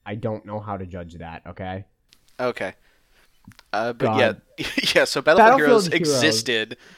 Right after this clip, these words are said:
Speaker 2: But let's,
Speaker 1: You
Speaker 2: let's
Speaker 1: know,
Speaker 2: get
Speaker 1: I
Speaker 2: back to,
Speaker 1: actually
Speaker 2: uh,
Speaker 1: think,
Speaker 2: <laughs>
Speaker 1: yeah,
Speaker 2: go ahead.
Speaker 1: I will say I think Battlefield Heroes art style was actually pretty good.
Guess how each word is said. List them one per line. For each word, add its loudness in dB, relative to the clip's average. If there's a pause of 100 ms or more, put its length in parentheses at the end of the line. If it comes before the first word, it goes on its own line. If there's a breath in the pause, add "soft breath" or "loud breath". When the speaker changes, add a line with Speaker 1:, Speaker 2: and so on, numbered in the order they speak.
(500 soft breath)
Speaker 2:
But 0
let's, 4
Speaker 1:
You 8
Speaker 2:
let's 8
Speaker 1:
know, 6
Speaker 2:
get 8
Speaker 1:
I 8
Speaker 2:
back 2
to, 4
Speaker 1:
actually 2
Speaker 2:
uh, 2
Speaker 1:
think, 0
Speaker 2:
<laughs> -
Speaker 1:
yeah, 6
Speaker 2:
go 8
ahead. 4
Speaker 1:
I 6
will 6
say 0
I 2
think -4
Battlefield 0
Heroes -4
art -6
style -6
was -8
actually -14
pretty -16
good. -18